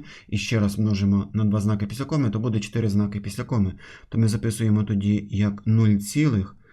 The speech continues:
три нулі дописуємо, а потім дев'ять. Нуль цілих дев'ять десятитисячних. І це дорівнює. Ну що ж, одиниця відняти нуль цілих дев'ять десятитисячних — це буде нуль цілих дев'ятсот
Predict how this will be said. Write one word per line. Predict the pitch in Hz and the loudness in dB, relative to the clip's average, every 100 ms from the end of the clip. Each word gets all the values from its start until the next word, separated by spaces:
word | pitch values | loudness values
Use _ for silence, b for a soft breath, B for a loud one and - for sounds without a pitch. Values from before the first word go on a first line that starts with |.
| b b _ _ | b b _ _
три | - 110 | -2 2
нулі | 98 92 92 | 4 2 -2
дописуємо, | 104 113 127 147 143 131 | -4 -4 -4 -2 -2 -4
а | 113 | -6
потім | 110 - 101 | -8 -4 -2
дев'ять. | 92 98 95 95 - B B B | 2 2 0 -4 -10 B B B
Нуль | 104 107 | 2 4
цілих | 101 - 135 104 98 - - - | 2 0 0 0 -2 -8 -16 -4
дев'ять | 107 110 110 98 | 0 2 4 2
десятитисячних. | 95 101 107 113 107 104 101 104 101 - B B - | 0 -2 -4 -6 -6 -4 -4 -2 -4 -6 B B -4
І | 107 107 | 0 0
це | 110 | 0
дорівнює. | 117 104 92 92 - _ _ _ _ b b b b - | 0 0 -2 -6 -10 _ _ _ _ b b b b -6
Ну | 120 | -4
що | 120 | -2
ж, | 101 - b b | -4 -6 b b
одиниця | 117 135 127 113 | 0 2 2 0
відняти | 110 113 120 104 113 | -2 2 2 2 2
нуль | 120 117 | 2 0
цілих | - 117 104 101 - | -2 0 2 0 -2
дев'ять | 104 117 107 101 | 0 2 2 0
десятитисячних — | 101 104 120 - 156 - 113 104 101 | -2 -4 -6 -6 -6 -4 -2 -2 -4
це | - | -4
буде | 110 117 110 104 101 B B B B B - | -2 0 2 0 -4 B B B B B 0
нуль | 113 117 110 | 6 6 6
цілих | 101 - 117 127 151 156 - - - - - - - - - - - - 101 | 2 0 0 2 0 -2 -12 -20 -20 -20 -20 -20 -20 -20 -20 -20 -20 -10 -2
дев'ятсот | 101 110 113 113 123 113 101 | 2 2 2 -2 -2 -2 -2